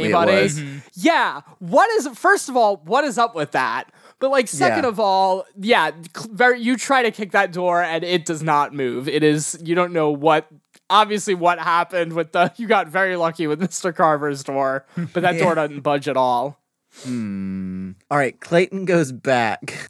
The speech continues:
Speaker 2: and he realized what his issue was, was he didn't get a running start. <laughs>
Speaker 3: Oh my God.
Speaker 2: So Clayton is gonna wind back up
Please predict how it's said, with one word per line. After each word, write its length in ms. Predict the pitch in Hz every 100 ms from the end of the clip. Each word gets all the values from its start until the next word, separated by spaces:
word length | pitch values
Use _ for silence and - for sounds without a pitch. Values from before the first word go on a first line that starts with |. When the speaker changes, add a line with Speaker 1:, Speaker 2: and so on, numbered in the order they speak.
| _
Speaker 2:
and 100 | 147
he 100 | 151
realized 640 | 147 165 175 151 131 127 117
what 140 | 131
his 160 | 123 120
issue 340 | 151 147 - 131
was, 400 | 110 110 110 123
was 140 | 117
he 100 | 135
didn't 220 | 135 127
get 100 | 131
a 80 | 123
running 420 | 107 123 123 113 104
start. 680 | - - 113 95 - -
<laughs> 20 | -
Speaker 3:
Oh 80 |
my 160 | 139 135
God. 400 | 160 151 202 202 -
Speaker 2:
So 800 | - - 202 185 - - - 196 185 226 - 214 233 202 -
Clayton 580 | - 170 202 - 180 165
is 200 | 160 143
gonna 240 | 156 147
wind 520 | 135 139 143 151 156 139
back 300 | 143 135 147
up 400 | 127 113 -